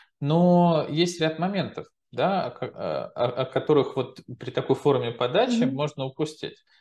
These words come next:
Speaker 1: Допустим, если это гипертрофическая форма аутоиммунного тиреоидита, то есть с увеличенным объемом,
Speaker 2: Мгм.
Speaker 1: да, тироксин назначается немножко по, по, по другим показаниям, да, назначается, чтобы снизить Т Т Г, не дать щитовидной железе увеличиться больше, да,
Speaker 2: Мгм.
Speaker 1: вырастет зоб.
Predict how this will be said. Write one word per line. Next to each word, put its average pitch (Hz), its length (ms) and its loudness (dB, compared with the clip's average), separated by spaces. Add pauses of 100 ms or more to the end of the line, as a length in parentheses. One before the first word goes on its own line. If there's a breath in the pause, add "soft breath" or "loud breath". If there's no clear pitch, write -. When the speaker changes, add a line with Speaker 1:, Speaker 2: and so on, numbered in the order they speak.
(320 soft breath)
Speaker 1:
Допустим, - 340 -4
если 143 260 -2
это 139 220 -4
гипертрофическая 135 920 -6
форма 147 500 -4
аутоиммунного 135 440 -8
тиреоидита, - 380 -10
то - 80 -8
есть - 120 -12
с - 60 -16
увеличенным 123 480 -8
объемом, 123 440 -6
Speaker 2:
Мгм. 214 60 -10
Speaker 1:
да, 196 340 0
тироксин - 420 -6
назначается 131 440 -4
немножко - 240 -8
по, 131 120 -4
по, - 160 -16 (160)
по 139 60 -10
другим 135 340 -6
показаниям, 175 640 -2
да, 180 280 0 (340 loud breath)
назначается, 135 440 2
чтобы 131 200 -4
снизить 135 380 -2
Т 127 80 -2
Т 131 140 -4
Г, 147 160 2
не 165 140 4
дать 139 240 0
щитовидной - 500 -6
железе 139 280 -6
увеличиться 127 460 -6
больше, 113 420 0
да, 113 120 -2 (260)
Speaker 2:
Мгм. 123 140 -2
Speaker 1:
вырастет 117 360 -2
зоб. 113 280 -6